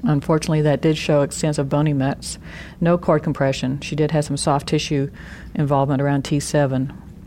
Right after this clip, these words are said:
She did get restaged at that time with a cat scan, and she had very small pulmonary nodules as well.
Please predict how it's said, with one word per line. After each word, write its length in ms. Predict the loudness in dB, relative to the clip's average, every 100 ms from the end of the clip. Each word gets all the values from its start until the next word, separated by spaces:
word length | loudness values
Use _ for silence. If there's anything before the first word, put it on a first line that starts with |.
| -16 -14 -16 -16 -12
She 200 | -2 0
did 180 | 2 4
get 300 | 4 2 0
restaged 480 | 0 4 4 4
at 40 | 2
that 200 | 2 2
time 220 | 2 2
with 240 | 0 0 -2
a 120 | -2
cat 280 | 0 0 0
scan, 320 | 0 2 2
and 160 | 0 -2 -8
she 180 | 0
had 140 | 2 2
very 220 | 2 0
small 300 | 0 0 0
pulmonary 320 | 2 0 2
nodules 420 | 2 0 -2 -4
as 140 | -4 -2
well. 340 | 0 0 -2